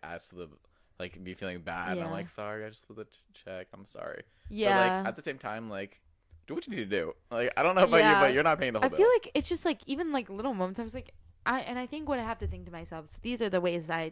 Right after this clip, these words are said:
Speaker 2: try to help. 'Cause for me, the little moments that are just, like, literally not important whatsoever and are not gonna be, like, whatever,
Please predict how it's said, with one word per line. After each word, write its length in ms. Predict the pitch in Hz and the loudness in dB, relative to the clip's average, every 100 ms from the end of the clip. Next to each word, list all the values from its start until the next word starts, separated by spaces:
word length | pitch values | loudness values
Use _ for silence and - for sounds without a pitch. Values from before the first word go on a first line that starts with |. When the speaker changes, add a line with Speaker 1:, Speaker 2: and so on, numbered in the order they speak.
| - | -10
Speaker 2:
try 260 | - 180 | -6 -4
to 60 | 175 | -4
help. 260 | 175 170 - _ - - - | -6 -12 -14 _ -20 -20 -14
'Cause 260 | 208 190 190 | -6 -6 -6
for 160 | 208 | -8
me, 380 | 202 226 269 277 | -8 -6 -4 -6
the 200 | 208 190 | -2 -2
little 320 | 185 202 247 | 2 4 4
moments 520 | 254 254 254 254 254 | 2 0 0 -4 -6
that 120 | - 208 | -6 -6
are 120 | 190 | -6
just, 200 | 196 214 | -8 -4
like, 160 | 165 | -4
literally 600 | - 170 190 302 370 349 311 | -2 -6 -2 0 2 2 0
not 460 | 226 196 185 208 | 0 2 2 2
important 640 | 196 180 202 190 190 180 - 190 - | 0 -6 -6 -6 -8 -12 -16 -20 -20
whatsoever 1040 | 233 262 262 - - 185 175 180 165 185 | -8 -8 -6 -10 -4 -2 -2 -4 -4 -4
and 260 | 185 185 180 - | -4 -6 -12 -10
are 140 | 190 | -10
not 400 | 185 185 185 185 | -8 -6 -4 -6
gonna 160 | 190 180 | -8 -12
be, 240 | 170 170 | -10 -10
like, 300 | 160 143 - | -8 -10 -10
whatever, 340 | 170 170 165 | -8 -6 -8